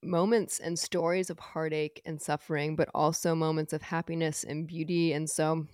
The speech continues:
to me, this podcast and this film is a tribute to those who continue to bear those scars of nine eleven and also serve as a reminder that their stories and their struggles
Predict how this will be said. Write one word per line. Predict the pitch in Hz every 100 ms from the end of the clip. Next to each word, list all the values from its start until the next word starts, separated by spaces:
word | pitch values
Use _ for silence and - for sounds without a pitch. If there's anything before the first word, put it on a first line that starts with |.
| _ -
to | 208
me, | 196 185 185
this | 160 -
podcast | - 208 214 208 165 170 -
and | 170 170
this | 160 -
film | - 175 170 160 156
is | 156
a | 160
tribute | - 170 165 -
to | 170
those | 143 -
who | 175
continue | 190 165 - 165 160
to | 180
bear | 175 175 180
those | 196 -
scars | - 214 220 226
of | - 214
nine | 233 233
eleven | 233 226 240 233
and | 226 165 160 156 175 -
also | 175 180 185 185 -
serve | - 180
as | 160 170
a |
reminder | 165 160 156 160 170 170
that | 156 -
their | 165
stories | 160 - 156 160 165 151
and | 139 147
their | 143
struggles | 147 - 156 156 156 143 143 -